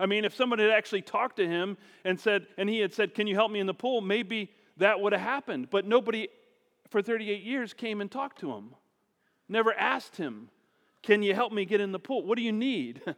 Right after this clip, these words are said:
"Well, I just need somebody to help me get in the pool." Because in that pool was this place of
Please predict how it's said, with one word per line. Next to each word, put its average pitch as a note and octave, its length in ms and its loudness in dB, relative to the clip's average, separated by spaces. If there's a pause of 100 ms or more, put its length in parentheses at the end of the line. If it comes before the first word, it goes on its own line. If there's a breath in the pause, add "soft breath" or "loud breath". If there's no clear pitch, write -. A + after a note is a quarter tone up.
(960 soft breath)
"Well, F#3+ 100 4
I G3+ 80 6
just G3+ 180 -6
need G#3+ 160 -4
somebody G3 260 -2
to F3 60 -2
help F#3 120 -2
me F3 120 -8
get E3 140 -4
in D#3 80 -8
the D3+ 80 -10
pool." A3 460 -12 (1160)
Because F#3 300 0
in G#3 140 0
that F#3+ 240 -2
pool G3+ 380 4
was D#3 240 0
this E3+ 160 -2
place F3+ 460 0
of D3+ 260 -2